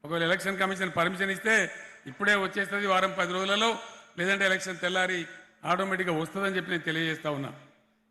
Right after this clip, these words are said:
ఇది ఎందుకు చేసినామంటే, గతంలో మనం అంజమాన్ అప్పులు బాకీ ఉంటే, కోఆపరేటివ్ బ్యాంకుల బాకీ ఉంటే, మన ఇండ్ల తలుపులు కూడా విక్కపోయారు, కానీ ఏ గవర్నమెంట్ కూడా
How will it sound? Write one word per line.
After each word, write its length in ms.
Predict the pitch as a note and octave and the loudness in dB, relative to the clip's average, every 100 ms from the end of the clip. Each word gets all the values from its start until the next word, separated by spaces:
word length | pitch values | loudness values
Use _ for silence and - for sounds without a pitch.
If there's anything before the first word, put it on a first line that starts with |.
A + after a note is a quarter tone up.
| - | -12
ఇది 140 | E3+ F#3 | -2 0
ఎందుకు 260 | G3 A#3 | 2 2
చేసినామంటే, 840 | A#3 A#3 A3 A3 G#3 G#3+ A#3+ A3 - - - _ _ _ D3+ | 2 2 0 0 0 2 2 0 -6 -16 -20 _ _ _ -4
గతంలో 420 | F3 G#3+ A3+ A3+ | 0 0 2 0
మనం 400 | A3+ A3+ A3 F3+ - - - - | 0 0 0 -4 -8 -20 -20 -6
అంజమాన్ 420 | F3+ G3+ A#3 A#3 | -4 -2 0 2
అప్పులు 260 | A3 A3 G#3+ | 2 0 0
బాకీ 260 | F#3+ G3+ G#3 | 2 2 0
ఉంటే, 300 | G3 D3 - - - _ _ - | -2 -2 -4 -16 -20 _ _ -2
కోఆపరేటివ్ 460 | F#3+ G#3+ G3+ G3 F#3+ | 2 2 2 -2 0
బ్యాంకుల 320 | F3+ F#3 F#3 | 0 0 0
బాకీ 320 | F#3 F3+ F#3+ | 2 2 2
ఉంటే, 420 | F3+ G#3+ A3 - - - - _ | 0 2 2 -2 -12 -18 -20 _
మన 100 | F3 | -2
ఇండ్ల 280 | G3 F#3 A3 | 0 0 0
తలుపులు 340 | G#3+ F#3 G3 A3 | 2 2 2 0
కూడా 120 | G#3+ | 2
విక్కపోయారు, 460 | G#3 G#3 F#3+ G3 | 0 -2 -2 0
కానీ 420 | F3 F#3 A#3 G3 - - - - | 2 2 2 0 -2 -16 -20 -12
ఏ 240 | D3+ G#3 A3+ | -2 4 4
గవర్నమెంట్ 600 | F#3 G3 A3 A#3+ A#3+ A3+ | 4 2 2 2 2 0
కూడా 440 | G#3+ A3 G#3 - | 2 4 6 4